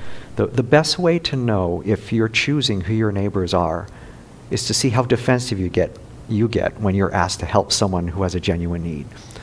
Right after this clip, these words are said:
And most of us will rise to that occasion, but a lot of us have been so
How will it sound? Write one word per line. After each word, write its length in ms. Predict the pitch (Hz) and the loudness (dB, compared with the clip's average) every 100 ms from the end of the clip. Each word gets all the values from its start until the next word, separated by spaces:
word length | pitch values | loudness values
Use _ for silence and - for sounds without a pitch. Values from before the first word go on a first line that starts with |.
| - - | -10 -4
And 140 | 143 | 0
most 320 | 147 165 214 | 4 4 6
of 100 | 240 | 4
us 180 | 214 - | 4 4
will 180 | 160 180 | 4 6
rise 360 | 131 139 160 147 | 6 6 6 2
to 100 | 135 | 0
that 160 | 127 107 | 2 2
occasion, 600 | - 139 170 117 85 - - - - - - - | 0 0 2 0 -2 -4 -12 -16 -16 -16 -16 0
but 140 | 127 | 4
a 60 | 127 | 6
lot 280 | 117 139 180 | 6 6 4
of 100 | 120 | 2
us 200 | 107 - | 0 0
have 140 | 104 | 0
been 140 | 104 | 0
so 220 | 95 - | -2 0